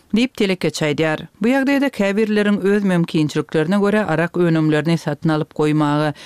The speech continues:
tynançýanlygyny habarçy bellýär.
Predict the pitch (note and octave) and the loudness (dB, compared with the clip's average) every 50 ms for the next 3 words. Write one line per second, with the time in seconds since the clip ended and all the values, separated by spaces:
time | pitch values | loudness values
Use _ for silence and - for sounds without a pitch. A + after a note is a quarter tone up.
0 | - - - - _ - G#3+ G3 F#3+ F3 D#3+ D3+ D3 - - - D#3+ D#3 D#3 D#3+ | -20 -20 -20 -20 _ -2 0 2 2 4 2 2 0 -2 -4 -2 0 0 2 2
1 | D#3+ D3 C#3 C3+ C#3+ D3+ D3+ D3 - E3 D#3 D3+ C#3+ C3+ - - D3 C#3+ D#3 C#3 | 2 0 0 2 2 2 0 0 0 -2 -2 0 -2 -2 -4 -6 -2 0 0 0
2 | C#3 C#3 D3 D#3 D3 D3 C#3+ | 2 2 2 2 0 -2 -4